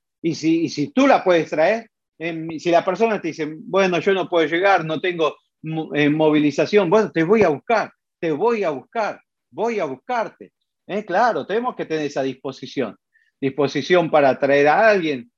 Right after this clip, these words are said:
o aún si viene a la iglesia, para llevarla también, para devolverla. ¿Eh? Hay que tener disposición para eso. Eh, si tenemos,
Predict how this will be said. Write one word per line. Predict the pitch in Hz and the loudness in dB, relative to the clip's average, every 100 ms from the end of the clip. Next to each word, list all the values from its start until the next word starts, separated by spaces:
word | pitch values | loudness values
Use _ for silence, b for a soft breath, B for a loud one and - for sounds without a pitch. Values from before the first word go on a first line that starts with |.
| - | -8
o | 123 139 | 0 4
aún | 147 185 220 185 | 4 2 0 -2
si | 160 | -4
viene | 147 180 165 | -2 0 0
a | |
la | 143 | -2
iglesia, | 147 220 - 175 | 2 0 0 -4
para | 135 120 | -4 -8
llevarla | - 131 175 156 131 | -6 0 0 0 -6
también, | 123 131 214 208 139 | -6 -4 0 0 0
para | 127 120 | -4 -4
devolverla. | 120 120 123 226 165 110 - _ _ _ | -2 -4 -2 0 0 -4 -12 _ _ _
¿Eh? | 127 170 220 151 117 143 | -2 2 4 2 0 -2
Hay | 160 | -2
que | 160 151 | -2 -4
tener | 156 254 | -2 -2
disposición | 220 - 147 143 135 170 156 | -4 -4 -8 -8 -4 -2 0
para | 147 135 | 2 2
eso. | 120 104 - - _ _ _ | 2 -4 -16 -20 _ _ _
Eh, | 151 147 139 127 | 2 4 4 2
si | - 143 139 131 | -2 -2 -2 0
tenemos, | 143 170 196 165 139 | -2 0 0 -2 -2